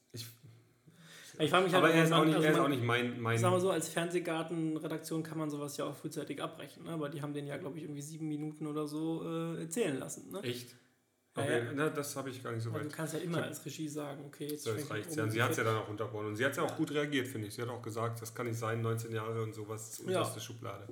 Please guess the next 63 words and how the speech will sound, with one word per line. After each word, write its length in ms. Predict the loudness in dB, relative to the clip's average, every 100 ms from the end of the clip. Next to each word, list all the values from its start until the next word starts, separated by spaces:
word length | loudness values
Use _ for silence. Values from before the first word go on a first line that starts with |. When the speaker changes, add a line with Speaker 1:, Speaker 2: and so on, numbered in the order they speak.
| -10
Speaker 2:
Ja. 80 | -10 -10 -10 -4
Speaker 1:
Unter 220 | 2 2
Kollegen 460 | 4 6 6 4
halt 160 | 0 -2
auch, 180 | -2 0
weil 100 | 4
der, 180 | 6 6
der 200 | 4 2
will 140 | 4
ja 140 | 2 2
auch, 260 | -2 -4
also 160 | -6 -2
der 160 | -2 -2 -10 -10
will 220 | 0 2
ja, 140 | 4 2
denke 220 | 0 -2
ich 60 | -4
mal, 80 | -4
noch 160 | -2
mehr 100 | 0
durchstarten, 500 | 2 0 -2 -4 -4
als 120 | -6
er 80 | -6
schon 280 | -8 -10 -10
ist. 340 | -10 -10 -12 -18 _ _ _ _ -6
Ähm, 260 | -4 -2
dass 180 | -2 0
der 80 | 2
Speaker 2:
Wahrscheinlich. 180 | 2 2
Speaker 1:
wahrscheinlich 380 | 2 4 4
auch 80 | 2
irgendwann 240 | 2 2 2
mal 60 |
so 120 | 2
einen 100 | 0
Stefan 280 | -2 -4 -6
Raab, 360 | -2 -4 -4 -8
ähm, 520 | -4 -2 -4 -8 -10 -12 _ _ -10 -10 -20 _ _ -8
Größe 280 | 0 2 4
Speaker 2:
Ja, 60 |
der 120 | 2
hatte 140 | 2 4
ja 60 |
Speaker 1:
erreicht. 140 | 4 4
Speaker 2:
mal 60 | 0
eine 80 | 0
eigene 280 | -2 -2 -4
Show, 420 | -4 -4 -2 -2
äh, 80 | -6 -6
Luke, 260 | -6 -6
die 120 | -6 -4
Woche 220 | -4 -2
und 160 | -2
ich, 400 | -4 -6 -8 -14 -20 _ _
hatte 200 | -12 -6
Speaker 1:
Hat 80 | -2
Speaker 2:
der 80 | 0
Speaker 1:
er 60 | 0
die 60 |
Speaker 2:
ja 40 | -2
Speaker 1:
nicht 80 | -2
Speaker 2:
mal. 100 |
Speaker 1:
mehr? 100 | -4